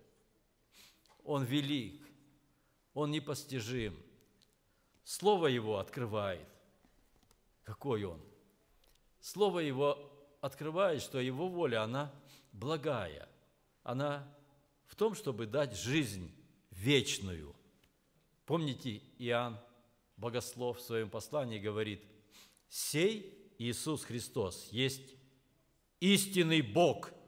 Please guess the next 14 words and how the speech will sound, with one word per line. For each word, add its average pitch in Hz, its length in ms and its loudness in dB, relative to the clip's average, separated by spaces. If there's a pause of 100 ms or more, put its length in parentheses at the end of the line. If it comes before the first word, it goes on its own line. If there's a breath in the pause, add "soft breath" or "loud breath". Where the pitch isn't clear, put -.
(140)
и 147 80 2
жизнь 143 440 4
вечная». 101 640 -2 (1300)
И - 60 -6
Он 143 140 2
эту 139 240 2
жизнь 123 340 -2
даёт 127 340 2 (1000)
детям 107 580 0
Своим, 95 540 -6 (160)
которых 113 420 -2
возрождает 107 800 0
Духом 98 340 -6
Святым. 95 500 -12